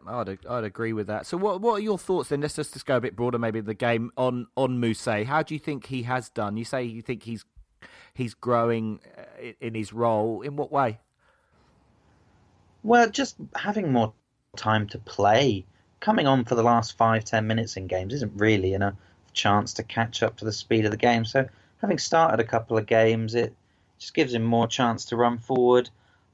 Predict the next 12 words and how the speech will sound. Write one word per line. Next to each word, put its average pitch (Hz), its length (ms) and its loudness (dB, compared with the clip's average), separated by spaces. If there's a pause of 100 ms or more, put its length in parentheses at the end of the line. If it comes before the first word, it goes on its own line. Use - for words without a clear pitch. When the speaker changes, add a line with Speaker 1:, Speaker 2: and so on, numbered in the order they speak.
Speaker 2:
I, 143 180 2 (880)
I 156 100 2
don't 165 240 2
know 165 160 2
how 156 220 -6
much 156 300 -4
I 147 60 2
like 143 280 0
him 147 120 -8
playing 143 260 -2
alongside 139 540 0
King. 143 480 -2